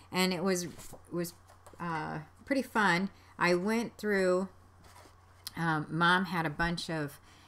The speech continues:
uh, Christmas stickers and stuff. I just don't use a whole lot, but for this project, I thought it was perfect. And, um, and then I also, one of the things that she had in her stack of stuff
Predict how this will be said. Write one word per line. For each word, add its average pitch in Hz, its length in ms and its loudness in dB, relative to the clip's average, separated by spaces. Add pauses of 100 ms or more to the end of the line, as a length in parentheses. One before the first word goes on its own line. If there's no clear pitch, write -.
(220)
uh, 156 220 -10 (160)
Christmas 196 380 0
stickers 180 420 0
and 170 120 -2
stuff. 156 240 -2
I 165 120 0
just 190 240 -4
don't 165 220 0 (500)
use 196 320 0
a 214 80 -2
whole 196 280 -2
lot, 185 420 0 (420)
but 160 500 0
for 170 140 -2
this 180 220 0
project, 185 500 0
I 156 80 -2
thought 156 140 -2
it 135 60 -8
was 151 140 -8
perfect. 202 640 -2 (340)
And, 156 640 0 (420)
um, 147 460 0 (840)
and 180 180 -2
then 180 120 0
I 165 180 2
also, 165 680 0
one 165 340 -4
of 170 80 -2
the 165 80 -8
things 165 280 -6
that - 120 -10
she 170 180 -6
had 160 260 0
in 160 120 -10
her 202 200 -2
stack 160 480 -2
of 151 100 -8
stuff 156 460 -2